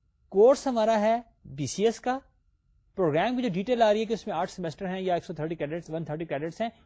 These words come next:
وہ بی بی اے کی ہیں۔ اب سوچیں کہ کیا logic ہو سکتی ہے کہ آپ بی سی ایس کے ایک کورس کو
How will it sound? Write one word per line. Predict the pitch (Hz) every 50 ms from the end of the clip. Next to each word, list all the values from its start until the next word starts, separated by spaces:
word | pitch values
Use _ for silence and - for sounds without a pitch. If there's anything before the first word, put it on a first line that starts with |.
| _ _ -
وہ | 170 175
بی | 147 131 135 123
بی | 117 127 151
اے | 160 160
کی | 165 165 160 151
ہیں۔ | 151 _ _ _ _ _ _ _ _ _ _ _ _ _ _ -
اب | 240 233 214 -
سوچیں | - 226 226 285 285
کہ | - 294 269 - _ _ _ _ _ _ _
کیا | - 226 226 269
logic | 277 254 240 226 262 -
ہو | 214 185
سکتی | - 175 - - 156 139
ہے | 139 156 175 - - _ _ _
کہ | - 208
آپ | 185 202 214 - - 240 226 - _ _ _ -
بی | 131 127 151 190
سی | 180 - - 294
ایس | 320 294 - -
کے | - 254 240 233
ایک | 226 202 196 _
کورس | - 170 147 143 123 - -
کو | - 151 160